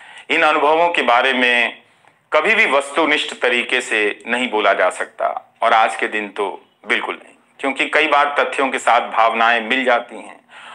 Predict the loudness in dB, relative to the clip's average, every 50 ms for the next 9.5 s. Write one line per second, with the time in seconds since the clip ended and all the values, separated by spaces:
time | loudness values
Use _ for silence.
0 | -16 -4 0 0 0 0 0 2 2 2 2 2 2 2 2 2 2 0 0 -2
1 | -4 -4 -4 -6 -4 0 2 2 2 2 2 0 -2 -2 -4 -2 -4 -2 0 0
2 | -2 0 0 0 0 0 -2 -2 -2 -4 -2 -2 -4 -4 -6 -6 -8 -14 _ _
3 | -8 -6 -6 -6 -4 -4 -4 -4 -4 -8 -16 -20 -20 -20 -20 _ _ _ _ _
4 | _ _ _ _ _ _ -4 -2 -2 0 0 0 2 2 2 2 2 0 -2 -6
5 | -6 -6 -6 -4 -2 -2 -2 -2 -2 -4 -4 -4 -4 -4 -4 -2 -2 -2 -4 -4
6 | -6 -8 -6 -6 -6 -4 -4 -4 -4 -4 -4 -4 -4 -4 -2 0 0 2 2 2
7 | 0 -2 -8 -18 _ _ _ _ _ _ _ _ _ _ 0 2 2 2 2 2
8 | 0 0 0 -2 0 0 0 0 -2 -4 -6 -12 _ _ _ _ _ _ _ -10
9 | -2 -2 -2 -2 -2 -6 -6 -4 -2 -2